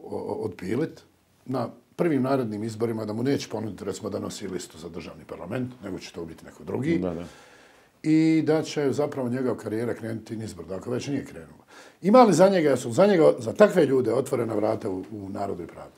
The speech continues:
Speaker 2: Pa ja mislim da nije realnost da Denis Zvizdić dođe u Narod i pravdu. Nije ni bila realnost ni kad je baš zagalamio unutar S D A, iznio, iznio niz
Speaker 1: Zašto nije bila
Speaker 2: Poz-,
Speaker 1: realnost? Jer
Speaker 2: pa
Speaker 1: ga poznaješ ili ima neki
Speaker 2: Poznajem
Speaker 1: drugi
Speaker 2: ja Denisa i Denisa cijenim. Ja sam to rekao više puta, nisam s njim imao nikakav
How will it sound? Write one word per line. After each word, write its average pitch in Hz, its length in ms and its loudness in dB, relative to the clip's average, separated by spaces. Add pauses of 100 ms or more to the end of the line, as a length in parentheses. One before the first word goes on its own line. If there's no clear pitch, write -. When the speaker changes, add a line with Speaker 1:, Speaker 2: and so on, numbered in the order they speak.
(220)
Speaker 2:
Pa 107 140 8
ja 135 140 10
mislim 143 260 0
da 131 80 6
nije 135 200 8
realnost 98 600 8
da 110 80 0
Denis 95 240 2
Zvizdić 90 220 -2
dođe 90 300 4
u 87 60 0
Narod 101 260 6
i 90 100 2
pravdu. 110 320 6
Nije 127 160 2
ni 117 100 2
bila 120 240 8
realnost 107 520 6
ni 101 140 -2
kad 101 220 6
je 101 300 6 (120)
baš 95 320 4
zagalamio 87 640 2
unutar 82 260 0
S 82 160 2
D 92 160 8
A, 90 180 8
iznio, 82 480 -4
iznio 82 300 -6
niz 90 260 -2
Speaker 1:
Zašto 190 280 4
nije 139 160 0
bila 110 240 0
Speaker 2:
Poz-, 101 40 0
Speaker 1:
realnost? 95 560 -4
Jer - 120 0
Speaker 2:
pa 120 60 6
Speaker 1:
ga 113 100 4
poznaješ 180 580 4
ili 156 200 4
ima 151 300 0
neki 139 140 -2
Speaker 2:
Poznajem 139 320 4
Speaker 1:
drugi 131 120 6
Speaker 2:
ja 113 40 4
Denisa 139 360 2
i 135 40 2
Denisa 123 300 4
cijenim. 87 420 -4
Ja 90 120 -4
sam - 120 -10
to - 120 0
rekao 92 240 -2
više 92 260 -4
puta, 104 320 4
nisam 107 280 0
s - 40 -10
njim 110 120 0
imao 104 120 2
nikakav 104 360 2